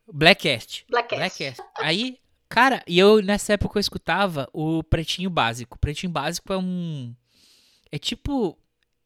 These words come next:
Speaker 1: eu vou dizer assim, que se ofendam que se fodam. Ele era como se fosse o Pânico do Rio Grande do Sul.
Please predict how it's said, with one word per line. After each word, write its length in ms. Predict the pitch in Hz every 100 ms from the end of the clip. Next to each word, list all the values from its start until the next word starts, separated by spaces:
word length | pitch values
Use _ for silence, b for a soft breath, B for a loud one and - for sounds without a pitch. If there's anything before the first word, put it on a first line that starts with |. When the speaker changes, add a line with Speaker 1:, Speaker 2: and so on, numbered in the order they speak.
| _ _
Speaker 1:
eu 120 | 220
vou 120 | 277
dizer 120 | 240 190
assim, 280 | - 123 - _
que 120 | -
se 160 | -
ofendam 380 | 175 - 185 196
que 100 | -
se 120 | -
fodam. 420 | - - 101 92 - B B B B
Ele 180 | 180 202
era 140 | 254 262
como 180 | 226
se 80 | 214
fosse 200 | 202 -
o 40 | - -
Pânico 440 | 180 185 202 -
do 80 | 196
Rio 80 | 190
Grande 180 | 175 175
do 80 | 196
Sul. 260 | - 104